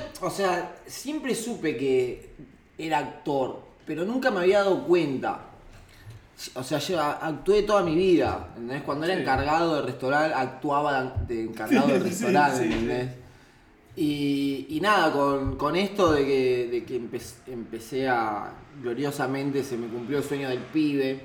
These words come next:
Speaker 1: de, de ir a ver un espectáculo que te guste un montón y después ser parte de eso.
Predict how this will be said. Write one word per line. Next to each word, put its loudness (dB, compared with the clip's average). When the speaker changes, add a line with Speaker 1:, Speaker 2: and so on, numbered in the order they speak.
Speaker 1:
de, -4
de 2
ir 2
a 4
ver 2
un -2
espectáculo -4
que -2
te -4
guste -4
un -4
montón -6
y -6
después -10
ser -10
parte -4
de 2
eso. -6